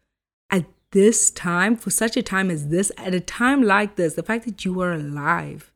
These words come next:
and you have the gifts that you have and you have the purpose and drive and thoughts and ambitions that you have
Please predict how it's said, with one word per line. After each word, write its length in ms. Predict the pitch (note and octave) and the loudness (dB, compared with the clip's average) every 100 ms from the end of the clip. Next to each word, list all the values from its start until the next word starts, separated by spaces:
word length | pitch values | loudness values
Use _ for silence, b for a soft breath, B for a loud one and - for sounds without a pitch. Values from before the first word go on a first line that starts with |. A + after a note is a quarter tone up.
| _ | _
and 140 | - F3+ | -2 0
you 80 | |
have 140 | F#3+ E3+ | 0 -2
the 80 | D#3+ | -4
gifts 360 | - F#3 F3+ | -2 0 -2
that 160 | F3 - | -6 -8
you 60 | |
have 500 | D#3 C#3 D3+ D3+ D3+ - b b b | -8 -6 -4 -4 -6 -12 b b b
and 160 | E3+ E3+ | -6 -2
you 140 | E3+ | -2
have 380 | D#3+ D#3+ D#3+ D#3 | -2 -4 -4 -6
the 120 | E3+ D#3 | -8 -10
purpose 560 | - F#3 F3 F3+ - | -4 -2 -2 -2 -4
and 160 | E3 D#3+ | -4 -4
drive 440 | E3 E3 E3+ D#3 | -4 -2 -2 -4
and 200 | D#3 D3+ | -6 -6
thoughts 400 | F#3 F3+ E3 D#3+ | -2 0 0 -2
and 140 | - E3+ | -6 -4
ambitions 480 | D#3+ D#3+ F3 G3 | -4 -2 -2 -4
that 220 | E3+ D#3+ D#3+ | -4 -6 -6
you 100 | D3 | -6
have 640 | B2 C#3+ E3 A#3 C4+ | -6 -2 2 2 -2